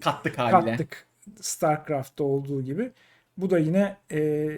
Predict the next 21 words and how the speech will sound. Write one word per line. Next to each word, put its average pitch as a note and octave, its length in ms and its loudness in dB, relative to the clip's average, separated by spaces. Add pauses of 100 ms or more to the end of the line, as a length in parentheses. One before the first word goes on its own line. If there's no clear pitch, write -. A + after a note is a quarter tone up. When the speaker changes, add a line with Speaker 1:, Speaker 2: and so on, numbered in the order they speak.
(540)
Speaker 2:
müthiş - 720 -4
puanlar D3 440 0
almış C#3 360 -6
ve D3+ 80 -2
herkesin D#3 480 0
hala D#3 540 2
beklediği D3+ 520 -6
bir F#3 200 -8
şey. - 340 -6 (180)
Speaker 1:
Ya A#3+ 280 4
bu E3+ 80 4
Speaker 2:
Doksan A3 260 4
iki G#3 200 2
ortalaması. C3+ 680 -4
Speaker 1:
Bunu E4 180 2 (100)
aslında B3 300 0
Murat A3 340 2
ucuzuna A3+ 460 6
buraya A3+ 200 2
koymamak D#3 440 0
lazım. A2+ 320 -4